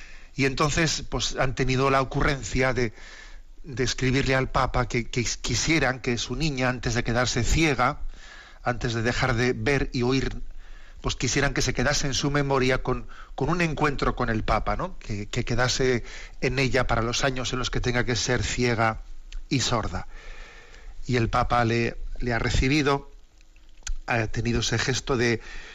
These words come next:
bendecir, eh, bendecir sus ojos, bendecir sus, sus oídos,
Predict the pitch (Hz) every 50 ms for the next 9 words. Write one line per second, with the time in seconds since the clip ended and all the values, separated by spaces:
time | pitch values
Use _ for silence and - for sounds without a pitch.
0 | - - - 135 113 127 123 120 117 113 123 117 - - 143 135 113 104 - -
1 | - - - - 123 120 117 107 107 107 120 113 104 117 110 - - 127 - -
2 | - 127 117 107 - - - 160 143 - - - 143 139 127 117 98 127 117 110
3 | 107 107 113 107 - - 127 120 - - 131 123 - - - - - - - -
4 | 127 110 - - 123 131 147 151 131 135 139 151 - -